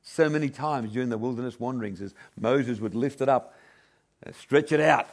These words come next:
you know, and various miracles happen, parting of the Red Sea and all this kind of thing. Of course, this is a recurring theme here at Northside, isn't it? As we remind you, our people,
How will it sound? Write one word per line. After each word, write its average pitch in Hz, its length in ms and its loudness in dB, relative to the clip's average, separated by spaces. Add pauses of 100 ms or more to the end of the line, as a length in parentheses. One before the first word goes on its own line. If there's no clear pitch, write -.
(100)
you 127 40 -2
know, 147 140 6
and 117 200 0
various 135 380 4
miracles 147 460 2
happen, 139 300 2
parting 143 320 2
of 139 40 0
the 139 60 0
Red 139 180 0
Sea 139 240 0
and 104 140 -4
all 123 180 -4
this 120 140 -4
kind 110 180 -4
of 98 60 -8
thing. 95 140 -8 (680)
Of 123 140 -6
course, 170 160 4
this 214 140 0
is 190 60 2
a 180 80 4
recurring 147 500 2
theme 127 380 -2
here 117 160 -2
at 104 100 -6
Northside, 104 560 -6 (260)
isn't 107 200 -10
it? 85 100 -16 (840)
As 135 160 4
we 151 120 6
remind 151 640 6
you, 143 360 2
our 131 180 2
people, 113 480 -8